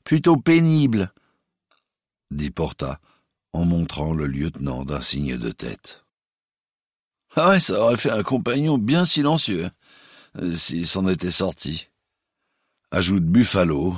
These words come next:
en passant sa langue sur ses lèvres, craquelées par le soleil. « Là-bas, dans ce putain de verger,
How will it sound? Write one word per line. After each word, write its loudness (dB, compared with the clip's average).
en -6
passant 0
sa 2
langue 0
sur 2
ses 2
lèvres, -6
craquelées -6
par -6
le -6
soleil. « -6
Là-bas, 6
dans 4
ce 2
putain 2
de 4
verger, 4